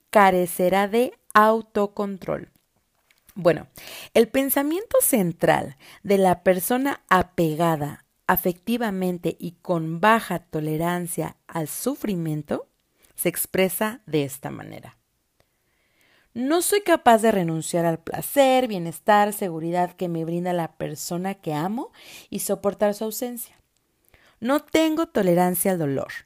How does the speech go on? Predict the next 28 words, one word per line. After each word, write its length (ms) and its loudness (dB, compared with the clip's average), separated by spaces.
No 140 0
importa 540 0
qué 180 -4
tan 340 -2
dañina 680 -2
o 100 -8
poco 340 0
recomendable 840 -6
sea 180 -6
la 140 -2
relación, 760 -6
no 320 0
quiero 240 0
sufrir 500 -8
su 200 -8
pérdida. 500 -4
Definitivamente 1080 0
soy 240 0
débil 380 0
y 120 -2
no 300 0
estoy 460 -2
preparado 960 -4
para 180 -4
el 100 -4
dolor". 320 -8
¿Qué 160 2
onda? 320 -6